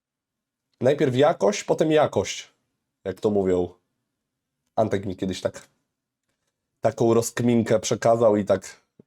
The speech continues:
zapamiętałem sobie. Goniec H cztery, może C cztery? C cztery, E pięć, no właśnie.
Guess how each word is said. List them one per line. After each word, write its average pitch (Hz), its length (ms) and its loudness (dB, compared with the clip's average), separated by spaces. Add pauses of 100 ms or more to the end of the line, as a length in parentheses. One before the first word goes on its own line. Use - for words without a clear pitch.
(200)
zapamiętałem 98 680 2
sobie. 92 280 -4 (840)
Goniec 196 280 0
H 175 120 0
cztery, 175 240 0
może 127 240 0 (100)
C - 260 -2
cztery? 196 440 0 (960)
C - 120 -2
cztery, - 340 -2 (100)
E 143 160 2
pięć, 104 360 -6
no 107 80 0
właśnie. 120 680 2